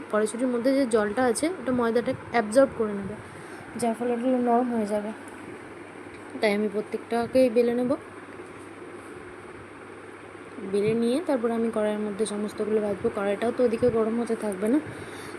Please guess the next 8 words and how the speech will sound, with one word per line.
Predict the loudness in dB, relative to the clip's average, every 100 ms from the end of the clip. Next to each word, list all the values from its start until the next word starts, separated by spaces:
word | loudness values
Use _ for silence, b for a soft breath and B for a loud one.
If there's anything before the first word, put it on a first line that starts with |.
| 0
তেলটা | 4 4 2
সবসময়, | -6 -4 -2 -2 -4 -8 -4
তেলটা | -2 0
গরম | 2 2 2
হয়ে | 0
থাকলে | -2 2 4 4 2 -10 -12 -12 -8 4
পুড়ে | 8 10
যাবে, | 8 4